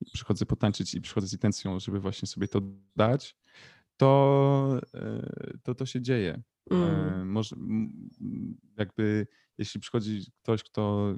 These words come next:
Speaker 1: kto zupełnie tego nie czuje, kto zupełnie nigdy tego nie doświadczył i to m-, może się to czasami wydarzyć, że nagle, nie wiem, właśnie są takie historie, że ktoś przychodzi na koncert i nagle doznaje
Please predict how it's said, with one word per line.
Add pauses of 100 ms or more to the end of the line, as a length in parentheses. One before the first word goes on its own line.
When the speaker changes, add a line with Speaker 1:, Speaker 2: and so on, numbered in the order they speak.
Speaker 1:
kto
zupełnie
tego
nie
czuje,
kto
zupełnie
nigdy
tego
nie
doświadczył
i (240)
to
m-,
może
się
to
czasami
wydarzyć,
że
nagle,
nie
wiem,
właśnie
są
takie
historie,
że
ktoś
przychodzi
na
koncert
i
nagle (580)
doznaje